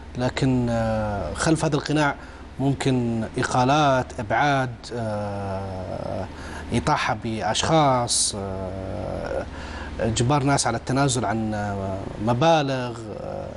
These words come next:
منطقة عادل جمجوم، الدائرة اللي فيها عادل جمجوم يتحرك، مو مسموح لأي أحد يقترب منها، ولما يقترب أنت ما تعطي له أي انطباع أن أنت زعلان،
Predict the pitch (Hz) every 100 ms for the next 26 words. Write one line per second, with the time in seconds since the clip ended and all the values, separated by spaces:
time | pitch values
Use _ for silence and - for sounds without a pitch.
0 | - - - - - 135 160 160 147 -
1 | 139 143 127 139 139 147 127 117 160 135
2 | 113 113 120 156 135 117 - - - 135
3 | 143 135 131 131 131 120 120 156 160 214
4 | - - - - - - - 135 139 170
5 | 175 - 208 - 190 - 233 - - 113
6 | - - - 151 - 147 135 110 117 143
7 | 190 226 220 214 214 220 233 226 185 175
8 | 185 185 170 147 139 123 127 123 107